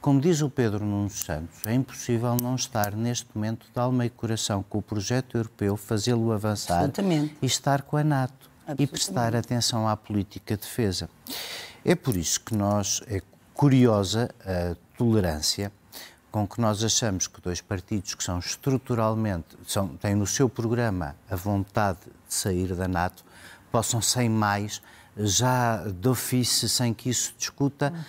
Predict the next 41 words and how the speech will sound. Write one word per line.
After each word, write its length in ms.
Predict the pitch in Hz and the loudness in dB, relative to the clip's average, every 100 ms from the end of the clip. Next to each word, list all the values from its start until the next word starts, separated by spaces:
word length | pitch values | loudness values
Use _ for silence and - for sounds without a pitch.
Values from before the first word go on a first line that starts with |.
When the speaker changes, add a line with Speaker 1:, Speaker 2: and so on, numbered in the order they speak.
| - | -16
Speaker 1:
fazer 460 | - 135 117 135 123 | -2 2 4 4 2
parte 440 | - 131 127 - | 0 0 0 -4
de 60 | 135 | 0
uma 180 | 131 120 | 2 2
grande 360 | 123 131 123 | 2 2 2
coligação 640 | - 120 117 117 110 123 120 | 0 2 4 4 2 2 0
de 80 | - | -2
esquerda, 500 | - 123 123 127 123 - - - | -2 0 2 0 -4 -10 -20 -2
que, 60 | 131 | -2
ao 80 | |
contrário 600 | - 131 123 123 113 101 | 0 0 2 2 2 2
de 60 | 95 | -2
tudo 240 | - 117 | -4 -6
o 20 | 110 | -6
que 80 | - | -4
tentaram 480 | 123 110 117 113 | -4 0 -2 -2
cutucar 500 | 107 110 - - 120 | -6 -10 -10 -2 0
na 140 | 123 120 | 2 2
direita, 480 | 120 120 127 143 - - - - | 2 2 0 -2 -6 -14 -20 -4
essa 380 | 151 156 190 170 - | 0 0 -2 -4 -6
está 240 | - 156 | -2 2
mais 240 | 156 147 | 2 0
que 100 | - | -4
feita. 400 | - 147 123 147 - - - 123 | -2 -2 -2 -6 -10 -18 -8 -2
É 100 | 131 | -2
como 320 | - 156 143 | 2 2 4
se 140 | - | 2
a, 180 | 151 143 - | 2 0 0
parece 260 | 165 180 - | 0 2 0
que 140 | 156 | 2
a 80 | 139 | 2
A 40 | |
D 160 | 127 147 | 2 0
está 280 | 135 - 123 | 0 0 -2
a 40 | |
competir 440 | - 120 - 117 - | -2 -4 -2 -4 -4
com 100 | 101 | -8
o 40 | |
P 160 | - 101 | -2 -2
S. 280 | 90 - 139 | 0 -2 0
Não, 220 | 156 | 0